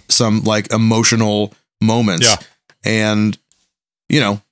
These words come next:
Speaker 1: everyone, like, we, we know Andor, Cassian Andor is in Rogue One, so he's gonna be fine in this
Speaker 2: Right.
Speaker 1: series. I think st-, I think about that kind of stuff when I start stuff like
Speaker 2: Yeah,
Speaker 1: this.
Speaker 2: I mean, it's interesting 'cause I didn't know that, uh, at all.
Speaker 1: Yeah.
Speaker 2: I didn't even know that. So I didn't know that it, I mean, generally speaking, the star of the show is probably gonna be fine, but,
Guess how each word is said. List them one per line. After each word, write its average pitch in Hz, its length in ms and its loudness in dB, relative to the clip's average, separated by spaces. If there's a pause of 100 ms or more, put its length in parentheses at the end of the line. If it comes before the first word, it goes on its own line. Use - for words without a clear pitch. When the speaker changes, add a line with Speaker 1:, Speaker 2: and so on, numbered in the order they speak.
(300)
Speaker 1:
everyone, 139 320 0
like, 123 240 -2
we, 139 180 2
we 135 160 2
know 143 180 2
Andor, 127 420 2
Cassian 135 400 2
Andor 127 340 2
is 110 100 0
in 120 280 2
Rogue 120 240 2
One, 117 260 0
so 98 100 -2
he's 139 160 2
gonna 135 140 2
be 120 100 2
fine 113 240 -2
in 98 80 0
this 92 180 0
Speaker 2:
Right. 113 80 2 (140)
Speaker 1:
series. - 40 -6 (520)
I 131 80 0
think 160 180 2
st-, - 180 -2
I 156 140 0
think 208 260 2
about 113 260 -2
that 117 120 -2
kind 107 140 -2
of 92 80 0
stuff 101 240 -2
when 104 100 -2
I 101 60 -2
start 113 320 -2
stuff 101 200 -2
like 82 120 -2
Speaker 2:
Yeah, 160 160 2
Speaker 1:
this. 127 100 2
Speaker 2:
I - 40 4
mean, 143 80 2
it's 135 140 0
interesting 156 360 -2
'cause 113 160 -2
I 117 120 2
didn't 110 420 -4
know 113 260 -2
that, 95 460 -6 (180)
uh, 98 140 -4 (100)
at 107 160 0
all. 120 160 4
Speaker 1:
Yeah. 117 100 2
Speaker 2:
I 127 80 4
didn't 143 160 -2
even 113 180 -2
know 117 220 2
that. 78 260 -8
So 110 200 0
I 107 100 0
didn't 135 240 -2
know 135 180 0
that 127 120 0
it, 143 100 -4
I 131 60 0
mean, 123 200 0
generally 117 460 0
speaking, 107 300 -4
the 95 80 -4
star 107 220 0
of 98 60 0
the 92 60 -4
show 107 200 -2
is 101 80 -6
probably 120 220 0
gonna 120 120 -4
be 117 80 -2
fine, 117 340 -2
but, 98 240 -4